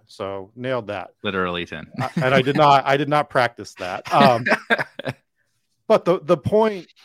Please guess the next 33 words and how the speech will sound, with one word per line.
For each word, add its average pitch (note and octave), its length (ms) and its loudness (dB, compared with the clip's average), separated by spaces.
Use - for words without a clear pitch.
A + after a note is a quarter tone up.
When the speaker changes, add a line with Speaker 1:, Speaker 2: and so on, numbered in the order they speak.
Speaker 1:
that D#3 140 -6
I D#3 80 -6
was C#3 100 -10
gonna C#3 160 -12
make E3 300 -12
is, A#2 180 -14
like, G2+ 300 -16
and C#3 260 -4
on E3+ 220 -4
a G3 60 -8
grand C3+ 420 -8
scale, G#2+ 640 -8
even E3 180 -8
though G3+ 140 -4
I E3 160 -8
am A2 120 -14
so - 460 -8
overweight C3 480 -10
on G#2 140 -12
these F#2+ 160 -20
two G2+ 180 -18
guys, F#2+ 340 -12
right? A2 280 -4
I A#2+ 80 -2
have A2 140 -2
a G#2 60 -8
ton F#3+ 280 -4
of F3+ 80 -6
Devonta D3+ 340 -4
Smith, C3 300 -8
I G#2+ 60 -8
have G2+ 120 -10
a - 60 -20